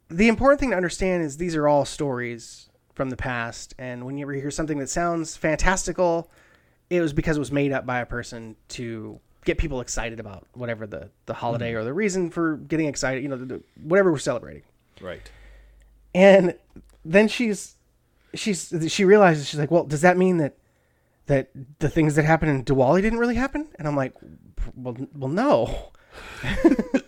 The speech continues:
Speaker 1: And, and, she, and then she basically was telling me, like, "Well, I, I believe that, that," she, like, she had already decided that that was real.
Speaker 2: Yeah. Well, I mean, she's a kid.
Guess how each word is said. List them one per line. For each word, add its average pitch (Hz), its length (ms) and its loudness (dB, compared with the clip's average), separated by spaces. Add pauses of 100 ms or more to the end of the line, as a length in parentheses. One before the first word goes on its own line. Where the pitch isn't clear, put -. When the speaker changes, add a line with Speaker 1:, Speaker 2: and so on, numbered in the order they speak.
(1120)
Speaker 1:
And, 185 240 0 (1000)
and, 165 100 -6
she, - 240 -12
and 170 180 0
then 170 260 0
she - 140 -6
basically 233 240 2
was 220 80 -4
telling 196 140 6
me, 170 40 2
like, 156 140 0
"Well, 151 120 4
I, 160 160 -4 (160)
I 175 120 6
believe 135 300 -4
that, 110 240 -14
that," - 200 -8 (100)
she, - 140 -10
like, 185 160 2
she 277 140 -2
had 269 140 2
already 220 360 4
decided 180 520 0
that 127 120 -10
that 160 160 0
was 131 160 -6
real. 175 420 -8 (380)
Speaker 2:
Yeah. 170 100 -6 (680)
Well, 285 100 -2
I 359 40 -2
mean, 339 300 -2
she's 339 300 -2
a - 40 -20
kid. 381 420 0